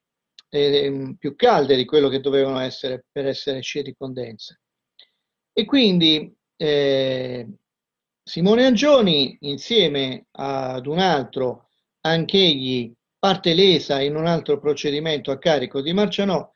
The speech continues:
sempre altro componente del cicap, scrisse, eh, redasse una falsa mail dei,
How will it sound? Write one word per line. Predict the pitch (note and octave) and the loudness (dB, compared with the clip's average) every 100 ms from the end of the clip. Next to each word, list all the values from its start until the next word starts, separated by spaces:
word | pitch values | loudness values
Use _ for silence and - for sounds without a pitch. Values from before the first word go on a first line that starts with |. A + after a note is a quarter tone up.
| _ _ | _ _
sempre | - G#3 F#3+ - C#3 D3+ | 2 4 4 0 2 4
altro | F3 D#3 C#3+ | 4 2 -4
componente | C#3 D3+ D3 E3 E3 C3 E3 | -4 -6 -2 -2 -2 -4 -2
del | A3+ A#3 | -2 -2
cicap, | - G#3 A3+ A3 B3 A#3+ _ _ _ - _ _ | -4 -2 0 -2 -4 -8 _ _ _ -20 _ _
scrisse, | _ - - B3+ G3+ - D#3+ D3+ C#3 - | _ -20 -2 0 0 -2 0 0 -2 -4
eh, | D3 C3+ C3+ C3 C3 B2+ B2+ - - _ | -2 0 0 -4 -8 -10 -10 -12 -16 _
redasse | - F#3 A#3+ - - - C#3 | -4 0 2 2 -2 -2 0
una | D#3 F3 | 2 0
falsa | F3 C#4 A3 - E3+ | 2 2 2 2 0
mail | F3+ G3 C#3 A2+ A2+ A2+ A#2 _ _ _ _ _ _ | 4 4 2 -2 -10 -12 -14 _ _ _ _ _ _
dei, | - C#3 A3+ F#3+ C#3 B2+ | -6 4 4 4 2 -6